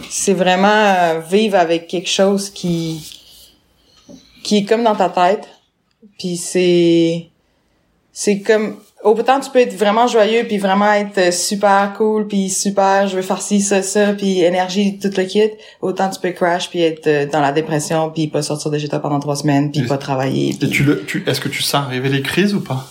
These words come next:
Speaker 1: Euh, maintenant, oui, parce que je me connais plus.
Speaker 2: Est-ce que tu sais ce que c'est aussi,
Speaker 1: Mhm.
Speaker 2: alors qu'avant tu savais pas ?
Speaker 1: Avant que j'aille mon diagnostic, c'était dans le néant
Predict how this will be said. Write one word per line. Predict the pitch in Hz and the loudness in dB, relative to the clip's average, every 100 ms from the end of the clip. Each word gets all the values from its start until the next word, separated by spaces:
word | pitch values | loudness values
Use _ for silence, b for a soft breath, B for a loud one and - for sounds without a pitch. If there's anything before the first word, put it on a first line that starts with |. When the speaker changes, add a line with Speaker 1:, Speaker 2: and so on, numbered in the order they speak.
| - 196 | -2 4
Speaker 1:
Euh, | 196 202 190 | 4 4 2
maintenant, | 208 208 220 277 | 0 2 4 4
oui, | 220 269 285 | 4 0 -2
parce | 196 | -4
que | 190 | -2
je | 185 | -2
me | 175 | 0
connais | 170 165 | 0 0
plus. | 165 175 | 0 0
Speaker 2:
Est-ce | - | -2
que | - | -4
tu | - 135 | -6 -6
sais | - | -6
ce | - | -4
que | 131 | -4
c'est | - | -2
aussi, | 131 - 143 | -2 -2 0
Speaker 1:
Mhm. | 175 190 | 2 2
Speaker 2:
alors | 214 - | 2 0
qu'avant | - 107 127 | -6 -6 -4
tu | 120 | -4
savais | - 113 104 | -6 -4 -4
pas ? | 139 147 - | -4 -6 -2
Speaker 1:
Avant | 165 180 180 208 214 190 - | 2 2 2 2 2 0 -2
que | 185 | -2
j'aille | 170 175 185 | 0 0 0
mon | 175 | -2
diagnostic, | 160 165 165 156 - 202 196 | 0 -2 -2 -4 -4 -4 -4
c'était | - 170 151 | -4 -2 -2
dans | 147 156 | -2 -2
le | 156 | 0
néant | 160 156 160 | 0 2 2